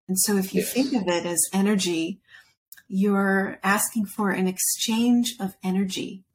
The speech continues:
Speaker 1: for your services. And
Speaker 2: Mm.
Speaker 1: if you,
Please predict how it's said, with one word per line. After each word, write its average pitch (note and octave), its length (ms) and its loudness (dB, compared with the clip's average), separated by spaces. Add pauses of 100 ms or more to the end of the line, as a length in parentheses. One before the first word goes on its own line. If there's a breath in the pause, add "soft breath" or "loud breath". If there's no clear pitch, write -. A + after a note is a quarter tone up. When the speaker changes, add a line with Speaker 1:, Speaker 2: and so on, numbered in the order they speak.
(880)
Speaker 1:
for G#3 220 4
your F#3+ 200 4
services. - 960 -2 (600)
And G3+ 280 4
Speaker 2:
Mm. G#3 160 6
Speaker 1:
if G3+ 280 0 (180)
you, B3+ 380 -4